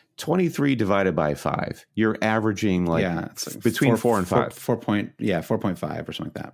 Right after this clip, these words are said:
Speaker 2: Yeah,
Speaker 1: I
Speaker 2: roughly.
Speaker 1: would, I think that that is what I want from a six point two million defender. I do still
Speaker 2: Yeah.
Speaker 1: think that Lucas Digne is delivering where he is,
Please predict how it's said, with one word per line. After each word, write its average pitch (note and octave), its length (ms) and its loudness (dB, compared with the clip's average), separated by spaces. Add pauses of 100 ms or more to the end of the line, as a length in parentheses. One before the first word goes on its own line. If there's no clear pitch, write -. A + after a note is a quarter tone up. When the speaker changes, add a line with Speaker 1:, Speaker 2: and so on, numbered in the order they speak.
Speaker 2:
Yeah, E2+ 160 -2
Speaker 1:
I E3+ 180 2
Speaker 2:
roughly. G#3 280 4
Speaker 1:
would, B2 80 -4 (400)
I D#3 120 2
think F3+ 380 0
that D#3+ 240 0
that C#3+ 380 0
is A2 420 2 (480)
what G#2+ 340 -2
I A2 140 2
want G#2 360 0
from F2 220 0
a D#2+ 160 2
six - 320 -4
point F#2 300 -2
two F2+ 220 0
million E2 360 0
defender. D2 480 -2
I E2+ 140 0
do A#2 400 0
still G#2 340 0
Speaker 2:
Yeah. C#3+ 160 2
Speaker 1:
think C3+ 120 2
that F2+ 80 2
Lucas E2 360 -2
Digne E2 240 -2
is C#2+ 140 -4
delivering E2 380 0
where E2 140 2
he D#2+ 60 2
is, D#2+ 140 -2